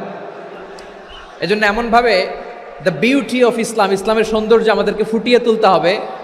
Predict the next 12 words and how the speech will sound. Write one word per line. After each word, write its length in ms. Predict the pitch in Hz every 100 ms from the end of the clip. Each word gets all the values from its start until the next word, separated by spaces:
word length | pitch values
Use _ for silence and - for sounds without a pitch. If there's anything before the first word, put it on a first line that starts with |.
| - -
যাতে 220 | 185 185
করে 200 | 190 208
নন 180 | 202 202
মুসলিমরা 760 | 208 220 220 220 214 214 143 - -
শাহাদা 320 | 190 202 202
পড়ে, 320 | 202 202 185
কালিমা 340 | 147 180 190 196
পড়ে 220 | 185 175
মুসলমান 440 | 170 170 175 165
হয়ে 240 | 156 147 127
যায়। 380 | 113 107 90 - - - - - - - - - - - - - - - -
অনেক 380 | 185 220 269 269